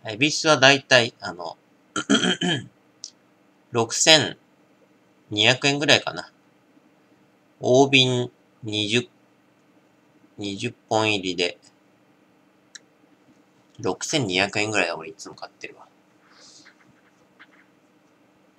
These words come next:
そんぐらいだから。うん。それに、あの、ケースが確か三百円だっけ、あれ。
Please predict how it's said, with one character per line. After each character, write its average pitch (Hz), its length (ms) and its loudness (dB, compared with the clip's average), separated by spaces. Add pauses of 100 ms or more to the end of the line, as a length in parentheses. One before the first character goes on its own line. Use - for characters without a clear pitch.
(1120)
そ - 260 -8
ん 156 140 -8
ぐ 160 80 -2
ら 156 100 0
い 156 60 -2
だ 143 80 -2
か - 100 -10
ら。 - 140 -20 (520)
う 147 40 -20
ん。 143 200 -20 (1040)
そ - 260 0
れ 220 200 8
に、 226 480 4 (380)
あ 135 60 2
の、 135 640 2 (1800)
ケ 208 240 10
ー 208 40 10
ス 156 200 0
が 107 120 4
確 110 220 0
か 98 100 -2
三 131 280 6
百 139 180 4
円 104 100 2
だ 85 100 -6
っ - 60 -20
け、 - 80 -14
あ - 80 -8
れ。 - 160 -20